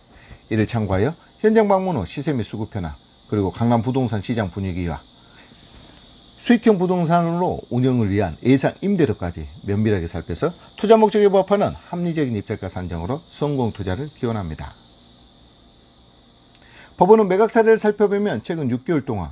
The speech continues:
서울 강남구 근린주택 낙찰 사례는 확인되지 않고 있습니다. 검색 범위 및 구분을 좀 더 광범위하게 설정하여 경매 시장 분위기를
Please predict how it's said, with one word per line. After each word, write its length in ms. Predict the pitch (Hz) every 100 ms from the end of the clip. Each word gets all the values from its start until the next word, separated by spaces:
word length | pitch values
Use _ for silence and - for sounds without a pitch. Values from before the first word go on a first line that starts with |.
| 101 -
서울 260 | - 120
강남구 500 | - 110 117 107 90
근린주택 560 | - 143 123 104 - 87
낙찰 320 | 82 - 107
사례는 400 | 95 82 85 139 - - -
확인되지 400 | 143 127 104 85
않고 200 | 78 90
있습니다. 400 | - 78 73 - _ - _ _
검색 340 | 156 175 156 -
범위 280 | 139 123
및 160 | 101 78 - _ _
구분을 440 | 120 120 110 73 -
좀 180 | 113 113
더 140 | 107
광범위하게 580 | - 185 185 151 110 92
설정하여 540 | 98 87 98 87 143 - _ _ _
경매 260 | 156 190 202
시장 260 | 214 165
분위기를 500 | 139 131 113 156 71